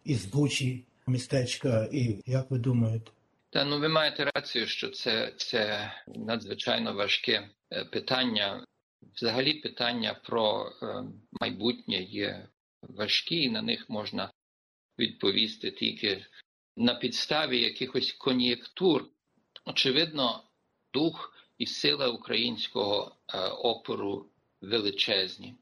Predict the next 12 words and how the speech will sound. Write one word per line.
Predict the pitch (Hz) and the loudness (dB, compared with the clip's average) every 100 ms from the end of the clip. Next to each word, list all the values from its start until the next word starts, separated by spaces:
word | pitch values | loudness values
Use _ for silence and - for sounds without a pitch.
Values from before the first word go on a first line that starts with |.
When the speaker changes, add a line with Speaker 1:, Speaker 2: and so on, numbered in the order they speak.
| _ | _
Speaker 2:
на | 101 110 | 0 2
височенному | 131 - 127 - 143 131 117 107 101 101 - | 2 2 0 2 2 2 0 -2 -4 -6 -6
рівні. | 104 104 98 95 120 - - - - - - - _ _ | -4 0 0 -2 -10 -12 -18 -18 -16 -18 -20 -20 _ _
І | 117 107 107 - - - | 0 2 0 -4 -20 -2
неможливо | 120 147 165 151 151 175 131 | 2 2 2 -2 -2 -2 0
собі | - 123 113 104 | -2 -2 -2 -2
зараз | 104 127 123 107 - - | 0 2 2 -2 -6 -4
уявити, | 110 104 139 160 113 - | 0 2 0 0 -2 -2
щоб | - - 113 104 - - _ | -2 -2 -2 -2 -6 -20 _
українці, | 120 - 131 107 110 107 - - 131 - _ - | -12 -4 0 2 2 0 -2 -6 -6 -10 _ -4
громадяни | 120 113 104 107 107 101 98 | 0 2 2 0 -2 -2 -6
України, | 95 - 101 92 90 - 117 | -6 -4 -4 -4 -6 -8 -10